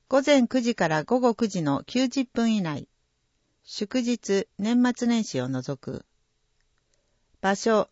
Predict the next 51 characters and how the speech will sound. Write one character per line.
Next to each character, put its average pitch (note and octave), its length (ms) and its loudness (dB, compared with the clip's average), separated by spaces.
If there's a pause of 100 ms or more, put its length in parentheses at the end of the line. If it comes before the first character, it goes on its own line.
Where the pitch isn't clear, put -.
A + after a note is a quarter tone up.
(140)
集 C4+ 280 0
会 C4 280 2
施 - 100 -8
設 A3 300 -2
な D#3 120 -2
ど。 A#2 200 -4 (1000)
申 B3+ 200 4
し - 80 -10
込 C4 140 4
み C4 100 6
者 F#3 140 0
が E3 100 2
用 G3 220 2
意 E3 60 -2
し - 120 -12
て D3 100 -8
く - 80 -8
だ D3 140 -4
さ C3+ 160 -6
い。 - 100 -10 (1200)
対 A#3 220 2
象、 G3+ 480 2 (320)
市 - 180 0
内 C4 260 4
に D3+ 140 -2
居 E3+ 220 -2
住、 G3+ 360 2 (120)
ま G3 140 -2
た A#3 200 4
は D#3 320 0
通 C4+ 260 0
勤 B3 280 2
通 C4 240 0
学 A#3+ 220 -2
す - 180 -2
る、 F#3+ 200 0 (200)
お A#3 160 4
お - 20 4
む B3 140 4
ね G#3+ 160 2
十 A#3+ 240 2
名 C#4 240 8
以 C4 60 2
上 G#3+ 200 4
の D3+ 160 -2
グ D3+ 120 -4
ル F3 180 0
ー - 20 -6
プ。 - 240 -12 (1080)
料 C#4 220 6
金、 C3 420 -2